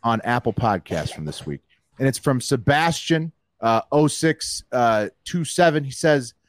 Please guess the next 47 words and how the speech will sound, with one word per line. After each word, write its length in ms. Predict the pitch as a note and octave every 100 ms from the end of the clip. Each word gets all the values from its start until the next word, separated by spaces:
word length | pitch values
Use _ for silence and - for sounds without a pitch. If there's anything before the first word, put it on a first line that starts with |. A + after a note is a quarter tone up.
| _ -
uh, 100 | G2
"Must 440 | G#2 C3 F#3+ -
listen 400 | E3+ F3 - D#3 C#3+
to 120 | C#3+
the 100 | B2
pod. 420 | - C3 A#2+ A2 _ - -
Been 160 | C3+
listening 240 | D3+ D3 C#3+
to 40 |
these 200 | C3 C3+
guys 280 | B2 C3 A#2+
for 140 | -
the 60 | A#2+
last 320 | A#2+ A#2+ -
two 140 | - D3+
and 60 |
a 20 | C3
half 240 | B2+ A2+
years 320 | B2 A#2+ A2+
and 180 | F#2 G2+ -
every 320 | D3 D#3+ D#3+
day, 440 | B2 C#3+ C3+ B2 _ _ _ -
uh, 120 | B2+ -
every 240 | D3+ E3
day 140 | D3+
while 180 | B2+ A#2+
driving 300 | A2 B2 A#2
to 60 | G#2+
work. 240 | A2 G2 _ _ _
I 140 | B2 C#3+
couldn't 440 | - F3+ G3 F3+
get 120 | D#3+
enough 440 | D3+ C#3+ C#3+ B2 _ -
content, 500 | D3 C3+ C3 B2 -
so 100 | A#2
I 60 |
signed 400 | G#2+ - C3+ C3+
up 180 | C3 -
for 120 | -
the 80 | G#2+
Patreon 600 | - G3 G#3 D#3+ C3 B2
at 60 | A2+
the 60 |
beginning 360 | G#2 A#2 B2+ B2
of 40 |
the 80 | A2+
year 300 | A2+ A#2 A2+